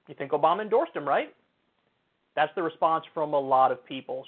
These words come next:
So there's a new poll that just came out. Twenty-six percent of Democrats now think Obama endorsed Bloomberg.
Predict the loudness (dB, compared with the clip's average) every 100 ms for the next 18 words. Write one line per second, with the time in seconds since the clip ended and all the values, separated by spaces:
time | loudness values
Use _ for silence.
0 | -6 -2 0 0 -4 -6 -2 2 4 2
1 | -2 -10 -12 -12 -6 -4 -4 -6 _ _
2 | -8 0 0 0 -6 -6 -6 -6 -8 -4
3 | -4 0 0 -2 -4 -6 -8 _ _ _
4 | _ _ 2 4 4 -4 -4 -2 2 2
5 | 2 -4 -4 -6 -6 -12 -8 -10